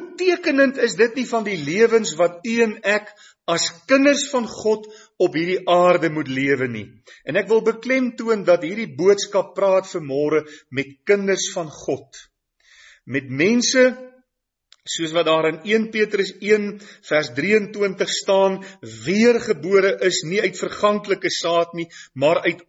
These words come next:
onverganklike. Mense wat vanmôre, na aanleiding van donderdag aand se boodskap kan sê, "Ek ken die Here Jesus en dis nie al nie, ek weet ook dat hy my ken." Die bloed,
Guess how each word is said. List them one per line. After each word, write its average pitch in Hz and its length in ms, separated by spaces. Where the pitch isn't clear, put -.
onverganklike. 143 1040
Mense 226 560
wat 226 220
vanmôre, 226 640
na 156 240
aanleiding 226 480
van 185 320
donderdag 202 640
aand 214 280
se 208 120
boodskap 196 580
kan 180 120
sê, 196 400
"Ek 254 320
ken 269 320
die 202 160
Here 170 160
Jesus 160 520
en 202 160
dis 202 200
nie 233 120
al 247 280
nie, 226 160
ek 202 180
weet 208 380
ook 214 220
dat 202 180
hy 175 260
my 160 460
ken." 104 300
Die 135 320
bloed, 254 420